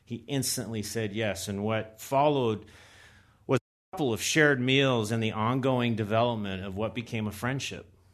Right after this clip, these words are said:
But for that first lunch, I brought a lot of restraint,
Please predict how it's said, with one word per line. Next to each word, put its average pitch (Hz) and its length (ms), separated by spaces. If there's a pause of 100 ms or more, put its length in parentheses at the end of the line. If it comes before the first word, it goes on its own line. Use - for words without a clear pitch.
(1040)
But 143 140
for 160 100
that 170 160
first 220 300
lunch, 123 540 (680)
I 147 120
brought 143 240
a 110 40
lot 120 500
of 127 100
restraint, 101 460